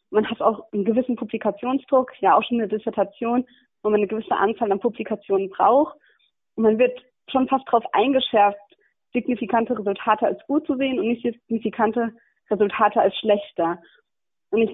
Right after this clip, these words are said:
ich finde, dabei vergisst man so schnell, dass die nicht sig-, signifikanten Ergebnisse genauso bedeutsam und wichtig sind, weil sie uns eben dazu anregen, kritisch nachzudenken, unsere Forschung auch so ein bisschen zu hinterfragen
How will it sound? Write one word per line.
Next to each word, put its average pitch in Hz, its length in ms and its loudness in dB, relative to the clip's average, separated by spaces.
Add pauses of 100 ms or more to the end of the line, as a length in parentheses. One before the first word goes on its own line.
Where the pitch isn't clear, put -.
(140)
ich - 80 -20
finde, 262 160 4
dabei 226 260 4
vergisst 269 420 -2
man 240 160 2
so 220 120 0
schnell, 226 400 2 (400)
dass 226 100 2 (160)
die 233 120 -2
nicht 262 200 0
sig-, - 360 -6 (340)
signifikanten 220 640 -2
Ergebnisse 226 680 -2 (420)
genauso 226 400 2
bedeutsam 196 460 2
und 190 120 2
wichtig 214 460 0
sind, 180 300 2 (400)
weil 202 180 4
sie 220 80 -2
uns 214 120 -2
eben 233 220 -2
dazu 214 340 0
anregen, 233 1120 -2 (260)
kritisch - 360 -4
nachzudenken, 285 1080 0 (480)
unsere 208 280 0 (220)
Forschung 269 400 2
auch 262 180 4
so 269 60 -2
ein 262 80 -2
bisschen 262 260 -2
zu 262 120 -2
hinterfragen 247 840 0